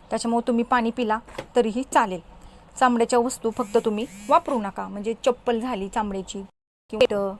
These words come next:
पाकिट, अशा वस्तू तुम्ही वापरू नका. पारायण काळात तुम्ही तुमच्या मनावर कंट्रोल ठेवा, म्हणजे चिडचिड, राग, द्वेष, असं काही करू नका. मन शांत ठेवा.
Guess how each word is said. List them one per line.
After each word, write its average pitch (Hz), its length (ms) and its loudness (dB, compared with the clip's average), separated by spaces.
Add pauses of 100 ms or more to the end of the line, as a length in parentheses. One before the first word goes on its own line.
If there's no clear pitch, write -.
(120)
पाकिट, 208 400 0 (460)
अशा 240 200 -2
वस्तू 240 300 -2
तुम्ही 226 280 -4 (540)
वापरू 285 320 4
नका. 208 240 -4 (1300)
पारायण 240 340 4
काळात 247 380 2
तुम्ही 247 240 0
तुमच्या 233 240 -2
मनावर 208 340 -2 (360)
कंट्रोल 220 360 2
ठेवा, 190 320 0 (220)
म्हणजे 214 300 -4 (160)
चिडचिड, 220 480 -2 (140)
राग, 214 360 2
द्वेष, 202 480 2 (1500)
असं 233 180 0
काही 247 280 4 (460)
करू 294 180 4
नका. 208 280 -2 (340)
मन 262 360 4
शांत 269 340 4
ठेवा. 214 300 -2